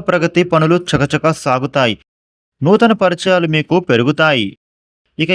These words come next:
ఈ కుంభరాశి వారు మీకు ఉండేటటువంటి ఇబ్బందులను అధిగమించడానికి, అలాగే అనుకూలమైన పరిస్థితులు కలగడం కోసం, సమస్యల నుంచి బయటపడడానికి, అదేవిధంగా అనుకూలమైన పరిస్థితులు మీరు పొందడానికి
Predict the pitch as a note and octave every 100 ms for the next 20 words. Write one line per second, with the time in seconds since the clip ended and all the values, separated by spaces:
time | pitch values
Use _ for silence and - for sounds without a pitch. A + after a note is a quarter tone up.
0 | F#3+ F#3+ F#3+ D3+ E3+ G3+ G3 F#3+ F#3 E3+
1 | E3+ D3 D3 - D3+ D#3+ E3 D3 D3 F3+
2 | F#3+ F#3 F3+ F3+ D#3 C3 A#2+ C#3 D#3+ D#3+
3 | D#3+ E3 - A#2+ C3+ D3+ D3 D3+ D3 C#3+
4 | C#3 F#3 A3+ _ _ - D#3+ E3+ D3+ E3+
5 | - B2 C#3+ G3 G3 F#3+ F#3+ F#3+ F3 E3+
6 | F3 E3+ F3 E3+ D#3 D#3+ D#3+ D#3 D#3+ E3
7 | D3 C#3+ D3 _ _ _ - E3+ G3+ G#3+
8 | G3 F#3 F3 D#3 D#3 D#3+ E3 D#3 D3+ D3+
9 | D3 D3 C#3+ _ _ - A#2+ D#3+ D#3+ D#3+
10 | D#3 - B2 C#3+ F#3+ F#3 F#3 F#3 F3 E3+
11 | D#3+ E3 E3 E3+ E3 D#3 D#3 D#3+ D#3+ D#3